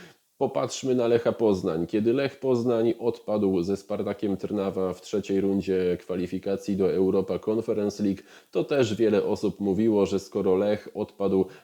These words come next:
tak wcześnie z europejskich pucharów, to teraz już na pewno będzie mistrzem Polski.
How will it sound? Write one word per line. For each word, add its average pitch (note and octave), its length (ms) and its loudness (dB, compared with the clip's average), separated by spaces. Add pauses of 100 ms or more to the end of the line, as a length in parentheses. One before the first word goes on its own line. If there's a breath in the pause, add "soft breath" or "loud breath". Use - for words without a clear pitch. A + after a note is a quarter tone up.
tak - 180 -8
wcześnie G#2 480 -2
z F2+ 100 -6
europejskich F#2+ 720 -2
pucharów, A2+ 500 -2
to F#2 120 -4
teraz C#3 420 -4
już A2 160 -4
na F#2 100 -2
pewno F#2+ 340 -2
będzie F2+ 340 -2
mistrzem E2+ 420 -6
Polski. A2+ 540 -2